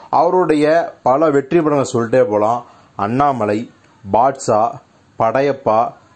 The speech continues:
சந்திரமுகி, சிவாஜி, எந்திரன், இப்படி வந்து மிகப்பெரிய super duper mega பிளாக்பஸ்டர்களை கொடுத்தவர்.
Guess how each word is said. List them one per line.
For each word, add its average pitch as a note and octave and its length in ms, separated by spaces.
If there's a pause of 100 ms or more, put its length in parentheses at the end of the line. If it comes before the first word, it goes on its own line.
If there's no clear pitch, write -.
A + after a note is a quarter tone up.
(180)
சந்திரமுகி, C3+ 720 (280)
சிவாஜி, D3 840 (340)
எந்திரன், A#2+ 460 (300)
இப்படி A3 500
வந்து E3 400
மிகப்பெரிய D#3 1000
super F3 540
duper C#3+ 500
mega C#3+ 380
பிளாக்பஸ்டர்களை B2 640
கொடுத்தவர். A2+ 580